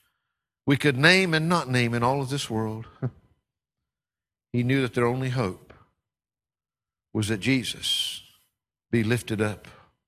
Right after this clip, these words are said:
on that cross. That's why, folks,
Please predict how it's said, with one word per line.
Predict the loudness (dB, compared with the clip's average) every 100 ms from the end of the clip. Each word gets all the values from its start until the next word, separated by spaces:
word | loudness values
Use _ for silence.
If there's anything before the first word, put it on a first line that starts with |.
| _ _ _
on | -8 -4
that | -4
cross. | -4 -4 -4 -4 -16 -20 _ _ _
That's | 0 2 2
why, | 2 0
folks, | -2 -2 -2 -2 -2 -4